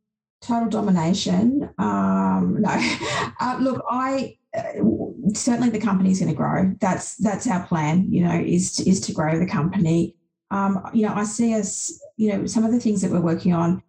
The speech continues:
having a, a really strong position in terms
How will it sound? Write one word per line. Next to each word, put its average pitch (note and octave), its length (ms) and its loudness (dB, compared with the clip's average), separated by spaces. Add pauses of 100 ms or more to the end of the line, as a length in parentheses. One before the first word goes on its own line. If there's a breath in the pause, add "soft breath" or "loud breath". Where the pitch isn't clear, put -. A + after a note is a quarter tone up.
(180)
having G3 340 2
a, F3+ 280 0
a F3 100 -2
really F3+ 500 2
strong F#3 400 0
position F#3 420 2
in D#3+ 140 4
terms E3+ 480 2